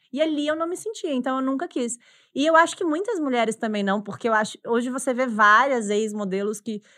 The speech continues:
empreendedoras e com uma vida de muito sucesso dentro de várias esferas. Porque, e acho que, assim, se não me engano, tá? Posso até tá, tá ge-, generalizando, mas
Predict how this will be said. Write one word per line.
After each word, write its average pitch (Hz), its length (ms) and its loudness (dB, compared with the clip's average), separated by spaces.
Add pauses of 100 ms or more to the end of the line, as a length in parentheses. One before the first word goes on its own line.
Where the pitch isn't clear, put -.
(160)
empreendedoras 202 960 0
e 190 60 -2
com 226 140 -6
uma 220 220 -2
vida 208 480 -4
de 208 200 -4
muito 254 380 0
sucesso 208 520 0
dentro 202 380 -4
de 190 200 -4
várias 196 500 4
esferas. 196 640 -2 (320)
Porque, 277 320 4 (520)
e 269 120 6
acho 302 200 6
que, 330 220 -2 (220)
assim, 247 400 0
se 254 200 -4
não 277 160 2
me 440 80 -2
engano, 220 320 2
tá? 214 140 4
Posso 220 260 0
até 233 120 -6
tá, 262 120 -2
tá 254 160 2
ge-, 247 340 0
generalizando, 220 760 -2
mas 185 320 -6